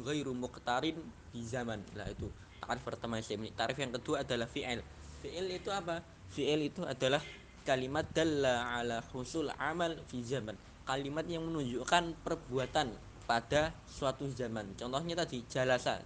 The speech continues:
duduk. Duduk ini menunjukkan adanya zaman dia berduduk. Nah, seperti itu. Terus yang ketiga adalah huruf.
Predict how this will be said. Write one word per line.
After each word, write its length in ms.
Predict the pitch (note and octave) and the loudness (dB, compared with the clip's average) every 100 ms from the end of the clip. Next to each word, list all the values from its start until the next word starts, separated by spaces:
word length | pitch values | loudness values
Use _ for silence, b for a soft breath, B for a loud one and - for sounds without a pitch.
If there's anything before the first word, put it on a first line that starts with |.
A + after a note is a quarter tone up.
| - | -6
duduk. 400 | A#2+ A2 C3+ - - | -6 -2 -2 -4 -8
Duduk 240 | B2+ A#2 D#3 | -6 -4 -2
ini 160 | F3 | -2
menunjukkan 460 | G3 C#3 B2+ D3 E3+ | -2 -2 -2 -2 -4
adanya 480 | D#3 C3+ C3+ D3+ A#2 C3 | -2 -2 0 -2 -4 -4
zaman 460 | A#2 D3+ E3 D3+ | 0 2 2 0
dia 160 | - C#3 A#2 | 0 -2 -2
berduduk. 480 | A2+ A#2+ A2+ G#2+ - - | -4 -6 -4 -6 -8 -14
Nah, 80 | G#2 | -14
seperti 400 | - A#2 - A2 G2 | -8 -8 -6 -8 -6
itu. 100 | G#2 - B B B B B B - | -8 -10 B B B B B B -4
Terus 340 | C#3+ E3+ E3 | 0 0 0
yang 160 | D3+ D3+ | -4 -4
ketiga 480 | D3+ D#3 D3+ D#3 C#3+ | 0 2 6 6 6
adalah 340 | B2+ - A#2+ B2 | 0 -2 -2 0
huruf. 240 | B2+ B2+ | 0 0